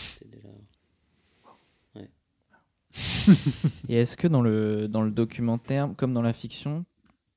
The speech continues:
Speaker 2: t'as l'impression que tu t'amuses aussi sur des petits points de raccord et des, des, t'essayes de, de
Speaker 1: Oui,
Speaker 2: chercher
Speaker 1: oui,
Speaker 2: ça
Speaker 1: bien
Speaker 2: aussi,
Speaker 1: sûr,
Speaker 2: même dans
Speaker 1: oui,
Speaker 2: des
Speaker 1: oui, bien sûr, oui, oui.
Speaker 2: Parce que même moi, je sais que dans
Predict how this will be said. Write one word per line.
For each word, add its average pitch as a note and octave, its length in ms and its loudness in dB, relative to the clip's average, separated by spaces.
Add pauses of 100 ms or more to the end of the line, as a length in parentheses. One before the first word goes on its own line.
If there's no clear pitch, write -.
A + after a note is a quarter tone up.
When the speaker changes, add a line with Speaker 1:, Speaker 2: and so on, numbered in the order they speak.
Speaker 2:
t'as A2 120 -4
l'impression A#2 440 -6
que C#3 60 -12
tu A#2 120 -12
t'amuses A#2 340 -2
aussi A#2 220 -6
sur A#2+ 180 -6
des A2 100 -4
petits - 220 -12
points A2+ 200 -6
de A2 60 -4
raccord A#2 460 -4
et A2 80 -6
des, G#2 240 -4
des, G#2 280 -6 (400)
t'essayes A#2 300 -8
de, G#2+ 300 -6 (440)
de A2+ 60 -2
Speaker 1:
Oui, D#3+ 80 4
Speaker 2:
chercher G3 240 4
Speaker 1:
oui, A#2+ 60 -2
Speaker 2:
ça A#2+ 200 0
Speaker 1:
bien - 0 -
Speaker 2:
aussi, G#2 160 -2
Speaker 1:
sûr, A#2+ 120 0
Speaker 2:
même A2+ 160 2
dans G#2+ 120 -2
Speaker 1:
oui, A#2+ 100 0
Speaker 2:
des - 0 -
Speaker 1:
oui, B2 180 -2
bien F#2+ 140 -14
sûr, A#2+ 240 -16 (220)
oui, G#2+ 120 -14
oui. G#2 140 -16 (800)
Speaker 2:
Parce - 100 -14
que A2 80 -2
même A2 160 2
moi, G#2+ 160 0
je G#2 100 -4
sais A2 140 -8
que G#2+ 60 -10
dans G2+ 420 -2